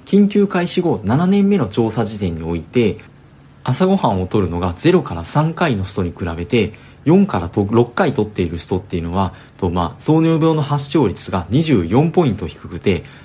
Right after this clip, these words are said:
で、七回、毎日とっている人については、と、まあ、三十四ポイント低かったっていう風な結果になっています。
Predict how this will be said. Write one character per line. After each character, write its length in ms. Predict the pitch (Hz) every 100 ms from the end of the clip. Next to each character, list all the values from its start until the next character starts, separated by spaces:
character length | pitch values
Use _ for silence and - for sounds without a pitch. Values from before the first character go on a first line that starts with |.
| -
で、 100 | 104
七 300 | 90 127 175
回、 220 | 190 104
毎 200 | 123 190
日 160 | 220 -
と 120 | 131
っ 20 |
て 140 | 131 110
い 60 |
る 80 | 98
人 160 | 95 95
に 120 | 87
つ 220 | - 104
い 80 | 98
て 100 | 92
は、 180 | 98 101 - -
と、 100 | 110
ま 100 | 101
あ、 40 | 95
三 280 | 185 202
十 200 | 156 90
四 220 | 85 151 180
ポ 160 | 214
イ 40 | 185
ン 60 |
ト 100 | 113
低 180 | 98 113
か 120 | 104
っ 80 | -
た 100 | -
っ 60 | 85
て 140 | -
い 40 | 170
う 20 |
風 120 | 196
な 100 | 151
結 180 | 120 98
果 120 | 110
に 80 | 131
な 100 | 95
っ 40 |
て 120 | -
い 80 | 82
ま 140 | 78 80
す。 220 | -